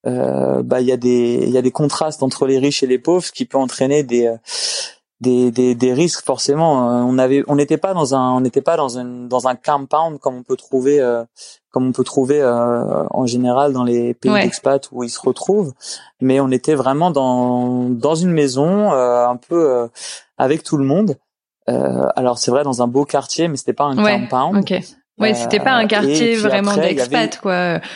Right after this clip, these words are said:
Speaker 2: C'était un beau quartier, euh, de Namibie, mais c'était pas, euh, enfin, il y avait aussi des locaux, euh, par exemple.
Speaker 1: Exactement, ouais.
Speaker 2: Ok.
Speaker 1: Exactement, ouais, ouais, tout à fait. On était dans Eliodor Street. Eliodor Street, c'est la rue où il y a l'hôpital à Windhoek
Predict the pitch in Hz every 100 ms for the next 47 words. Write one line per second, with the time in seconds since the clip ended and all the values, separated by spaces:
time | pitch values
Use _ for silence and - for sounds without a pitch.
0 | - - 202 202 180 175 170 170 202 202
1 | 196 185 - 214 214 202 185 175 170 165
2 | 170 165 170 220 233 175 - 180 180 170
3 | 190 196 190 175 170 175 160 - - -
4 | - 175 170 185 175 170 202 185 170 165
5 | 165 220 226 233 208 180 185 185 185 196
6 | 214 - - 127 120 131 127 131 127 120
7 | - 190 180 139 127 139 - 139 135 139
8 | 135 135 - 123 127 123 127 123 156 135
9 | 127 123 160 175 160 151 - - 160 226
10 | - - 139 143 139 139 - 185 - 131
11 | 127 123 147 165 131 123 143 - 160 156
12 | 127 127 127 185